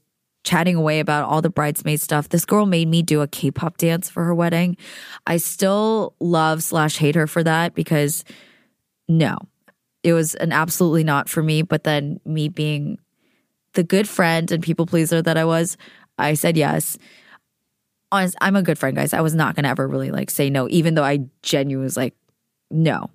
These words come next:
I'm not a strong choreo dancer, okay? It's not my strong suit. So we're chatting about all the plans, the dresses, the, the hoopla that is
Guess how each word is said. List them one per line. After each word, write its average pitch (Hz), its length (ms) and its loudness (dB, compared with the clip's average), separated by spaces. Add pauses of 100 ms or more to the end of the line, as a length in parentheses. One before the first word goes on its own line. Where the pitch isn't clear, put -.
(260)
I'm 180 140 4
not 196 240 4
a 226 60 2
strong 170 500 2
choreo 160 500 2
dancer, 143 520 0
okay? 143 280 2
It's 143 200 -4
not 139 180 0
my 143 80 0
strong 143 340 -2
suit. - 280 -6 (520)
So 185 140 2
we're 214 120 4
chatting 220 360 2
about 190 240 2
all 170 140 2
the 170 80 -2
plans, 147 560 0
the 151 120 2
dresses, 147 760 0
the, 143 540 -2 (140)
the 151 80 -2
hoopla 139 540 0
that 147 180 0
is 147 320 -4